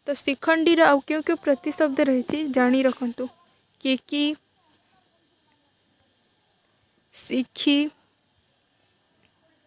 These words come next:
କେକି, ଶିଖି, କଲାପି ଇତ୍ୟାଦି ହେଉଛି ଶିଖଣ୍ଡୀ ବା ମୟୂରର ପ୍ରତିଶବ୍ଦ। ଓକେ?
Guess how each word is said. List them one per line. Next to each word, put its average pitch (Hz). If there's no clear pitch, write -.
କେକି, 277
ଶିଖି, 277
କଲାପି 262
ଇତ୍ୟାଦି 302
ହେଉଛି 302
ଶିଖଣ୍ଡୀ 294
ବା 294
ମୟୂରର 277
ପ୍ରତିଶବ୍ଦ। 247
ଓକେ? 311